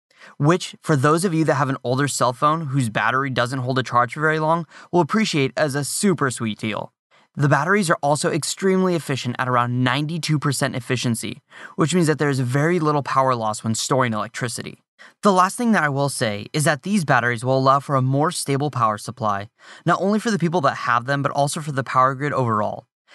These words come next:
It'll help to curb peak hour usage of electricity and will allow for an efficient storage of electricity. You could even use these batteries to go completely off the grid, using only solar panels or some other renewable energy source to charge the batteries,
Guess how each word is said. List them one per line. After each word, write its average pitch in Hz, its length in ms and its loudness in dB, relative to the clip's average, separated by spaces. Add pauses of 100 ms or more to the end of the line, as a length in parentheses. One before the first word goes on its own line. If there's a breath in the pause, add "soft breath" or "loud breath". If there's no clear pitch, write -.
(140)
It'll 165 140 2
help 185 160 2
to 170 100 -6
curb 165 400 0
peak 165 260 -6
hour 147 280 0
usage 135 400 -4
of 135 100 -2
electricity 117 680 -4 (340 loud breath)
and 170 120 2
will 160 120 4
allow 151 200 4
for 180 140 -4
an 156 80 2
efficient 147 440 -4
storage 185 460 0
of 127 80 -2
electricity. - 680 -8 (440 loud breath)
You 208 120 6
could 190 160 2
even 196 320 2
use 165 280 0
these 156 200 0
batteries 127 460 -2
to - 80 -6
go 143 160 2
completely 202 640 0
off 135 260 -2
the 139 80 -6
grid, 110 420 -4 (280 soft breath)
using 170 360 4
only 139 200 2
solar 185 320 0
panels 180 480 -2
or 170 140 2
some 156 240 -2
other 147 220 0
renewable 147 460 2
energy 123 340 -4
source 113 440 -4
to - 120 -4
charge 131 360 0
the 113 80 -6
batteries, 110 520 -2